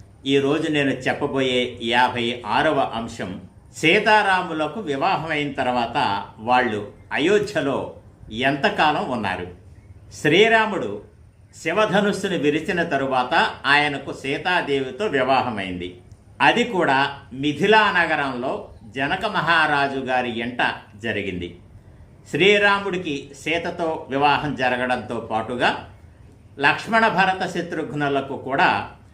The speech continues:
ఊర్మిళ మాండవి శృతకీర్తులతో వివాహాలు జరిగాయి. వివాహ కార్యక్రమాలన్నీ పూర్తయిన తర్వాత దశరథ మహారాజు కోడళ్లతోనూ కొడుకులతోనూ అయోధ్య నగరానికి తరలి వచ్చాడు.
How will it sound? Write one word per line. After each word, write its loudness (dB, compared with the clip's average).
ఊర్మిళ 4
మాండవి 0
శృతకీర్తులతో -2
వివాహాలు 2
జరిగాయి. -4
వివాహ 0
కార్యక్రమాలన్నీ 0
పూర్తయిన -2
తర్వాత 0
దశరథ 2
మహారాజు 0
కోడళ్లతోనూ 0
కొడుకులతోనూ -2
అయోధ్య 0
నగరానికి -2
తరలి -2
వచ్చాడు. -4